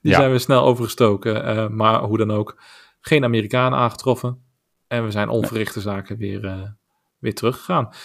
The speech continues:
Speaker 1: Ik heb op de kaart gekeken later nog.
Speaker 2: Ja.
Speaker 1: En later kwamen wij erachter dat de Amerikanen, ehm, ten opzichte van ons kampement, eh, inderdaad wat verder naar het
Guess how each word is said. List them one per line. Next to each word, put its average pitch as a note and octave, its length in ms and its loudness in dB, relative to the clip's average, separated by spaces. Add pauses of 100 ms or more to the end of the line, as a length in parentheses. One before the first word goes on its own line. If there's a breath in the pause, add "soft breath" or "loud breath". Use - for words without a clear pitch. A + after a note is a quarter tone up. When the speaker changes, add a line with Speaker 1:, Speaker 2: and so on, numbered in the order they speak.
(180 loud breath)
Speaker 1:
Ik A#2+ 100 -8
heb F3+ 100 2
op E3+ 120 -2
de C#3 80 -4
kaart G#3 300 2
gekeken G2 420 0
later F#2+ 280 -6
nog. B2+ 280 -6 (420)
Speaker 2:
Ja. A#2+ 280 -2 (440)
Speaker 1:
En A2 360 -6
later C3 480 2
kwamen D3 260 0 (100)
wij C3+ 100 -4
erachter C3 320 -2
dat A#2+ 320 -2 (160)
de - 200 -16
Amerikanen, A2+ 760 -2 (920 soft breath)
ehm, G#2 520 -4 (100)
ten - 180 -4
opzichte A#2+ 440 -4
van G2+ 120 -6
ons B2 580 -6
kampement, A2+ 880 -4
eh, A2+ 520 -8
inderdaad A2 400 -6
wat A2+ 160 -6
verder A2+ 200 -6
naar G#2 120 -4
het - 200 -14